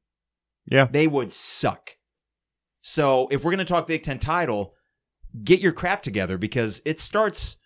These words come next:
Speaker 2: pretty much in earnest. I mean, you thought that was tough. Have fun going against Keegan Murray at Iowa City. I mean,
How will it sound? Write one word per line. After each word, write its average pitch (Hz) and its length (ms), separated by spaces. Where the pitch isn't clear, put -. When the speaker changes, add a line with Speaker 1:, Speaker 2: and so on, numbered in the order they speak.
Speaker 2:
pretty 226 200
much 202 240
in 165 120
earnest. 165 440
I 135 60
mean, 131 240
you 156 100
thought 151 200
that 170 200
was - 140
tough. 87 260
Have 214 200
fun 233 160
going 202 160
against 156 240
Keegan 160 300
Murray 139 260
at 107 60
Iowa 104 260
City. - 320
I 131 100
mean, 131 360